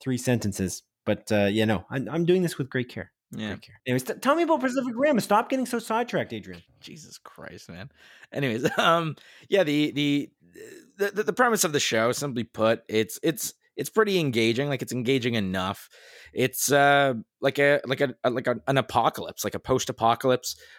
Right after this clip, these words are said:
Speaker 2: uh, that happens because, you know, kaijus are, you know, invaded the earth. They're coming out of the ground and, you know, just destroying the world, I guess, walking around, killing all the people.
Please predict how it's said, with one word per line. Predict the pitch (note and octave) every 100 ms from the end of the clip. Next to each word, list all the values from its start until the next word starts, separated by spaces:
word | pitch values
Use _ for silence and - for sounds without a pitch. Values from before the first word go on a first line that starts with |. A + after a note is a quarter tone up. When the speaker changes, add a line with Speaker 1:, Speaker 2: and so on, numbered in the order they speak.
| _ -
Speaker 2:
uh, | F#2+ F#2 F#2 F#2
that | D#2+ G2+
happens | G#2+ G#2+ A#2 G2+
because, | G2+ G#2 G2+ F#2+
you |
know, | G2 G2
kaijus | - F#2+ G2+ F#2+ G#2+ G2 F#2+
are, | G2 G2 G2 F#2+ - _ _ _
you | -
know, | F#2 F2+ - _ _
invaded | - A2 G2+ G2+ A2 G#2+
the | G2
earth. | G#2 G#2+
They're |
coming | G#2 G#2+ G#2
out | G#2
of | G2+
the |
ground | E2+ F2+ F2+ G2+
and, | G#2+ F#2+
you |
know, | F#2+ G2
just | G2 - _ _ _ -
destroying | G#2 - - F#2+ A2 A2+ F#2+
the | A2
world, | G#2 C3+ F3 G#2+ E2+
I | -
guess, | F2+ F2+ -
walking | G2 - G#2+
around, | G2 G2+
killing | - G2+
all | G2
the | G2
people. | - A2 A#2 A#2+